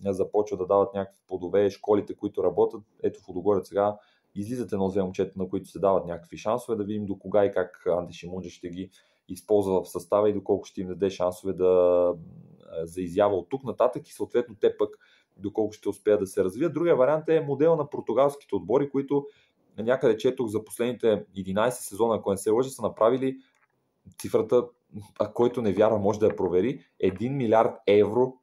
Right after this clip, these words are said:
от изходящи трансфери. Като започна от трансферите на Хълк и Вицел в Зенит за шейсет милиона евро преди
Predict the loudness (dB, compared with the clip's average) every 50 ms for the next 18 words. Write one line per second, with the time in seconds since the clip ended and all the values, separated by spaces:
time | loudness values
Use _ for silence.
0 | _ -12 -12 -12 -12 -14 -10 -8 -4 0 0 0 0 -2 -8 -14 -8 -6 -4 -4
1 | -4 -4 -2 0 2 0 0 -2 -12 _ _ _ _ _ _ _ _ _ -4 -4
2 | -4 -2 -4 -2 2 2 2 2 2 0 -2 -2 -2 -4 -4 -4 -2 2 2 2
3 | 2 2 2 2 2 2 0 -4 -16 _ _ _ _ _ _ _ _ _ -20 -20
4 | _ -6 -2 0 0 0 2 4 4 4 2 0 -6 -8 -6 -8 -8 -6 -2 0
5 | 0 0 0 -2 -4 -4 -6 -6 -6 -6 -6 -2 0 2 2 0 -2 -10 _ _
6 | _ _ _ -16 -14 -12 -6 -4 -2 -2 0 0 -2 0 0 2 0 0 0 -2
7 | -4 -6 -6 -4 -2 -2 -2 -4